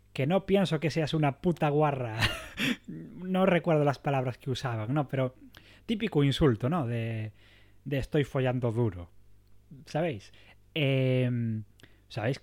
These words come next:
¿Sabes que no pienso que seas todas estas cosas que te estoy llamando? ¿Sabes que te estoy actuando? ¿Acabamos la escena o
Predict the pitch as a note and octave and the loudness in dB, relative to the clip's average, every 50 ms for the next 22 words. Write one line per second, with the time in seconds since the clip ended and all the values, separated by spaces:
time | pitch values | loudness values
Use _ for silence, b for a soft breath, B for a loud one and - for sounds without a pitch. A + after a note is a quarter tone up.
0 | - - B2 A2+ - - F#3+ G3+ E3 - C#3+ D#3 G3+ G3+ C#3+ C3+ A#2 - A#2+ G#2 | -12 -8 -8 -2 0 4 4 2 2 2 2 4 4 4 4 2 0 0 -2 -2
1 | B2 A2 - - C3+ A#2 A2 B2+ B2 - C3+ - - - C3 - C3 A2+ - B2+ | -2 -4 0 0 -2 -2 -2 -4 -6 -6 -8 -6 -2 -4 -2 -2 -2 -4 -4 -4
2 | - B2 - - - C3 A#2+ A#2+ A#2 A2+ B2 A#2 G#2+ G2 G2 G#2 G#2+ - B2 C3 | -6 -6 -6 0 0 2 2 2 2 2 2 0 0 0 0 0 2 2 0 0
3 | - - D3 - D#3 - - - F3+ G3+ F#3 - - _ C#3 C#3 C#3+ C3+ A#2+ G#2+ | 0 -2 -2 -2 -4 -6 0 2 2 2 2 2 -2 _ 0 0 0 0 0 -2
4 | G2+ G2+ G#2 - - - C3+ - - B2+ D3 G3 A#3+ A#3+ G#3+ F#3+ F#3+ F3+ - - | -2 -4 -4 -6 -6 -8 -8 -4 0 2 4 6 6 6 6 4 4 2 0 -2
5 | C4+ C4+ C4+ G3+ - - - C3+ C3 C3 | 2 2 2 2 0 -2 -4 -4 -4 -4